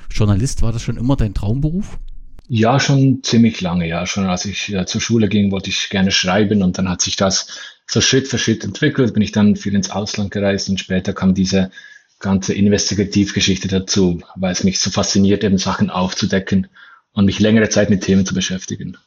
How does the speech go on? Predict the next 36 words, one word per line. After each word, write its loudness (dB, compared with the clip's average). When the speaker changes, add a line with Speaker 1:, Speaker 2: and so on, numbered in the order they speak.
Speaker 1:
Du 0
sagst, 0
dein 0
Schwerpunkt 0
sind, -2
ähm, -2
Auslandsreportagen. 0
Kam -2
das -4
mehr 2
zufällig 0
durch -2
deine 0
Arbeit 2
oder 2
hat 0
das -4
auch -4
eine 2
Verbindung 0
mit 0
deinem 0
Masterabschluss -2
in -4
soziale 0
Probleme 2
und -2
Sozialpolitik 0
oder 2
hat 2
das 0
gar 2
nichts -4
miteinander 0
zu -8
tun? -6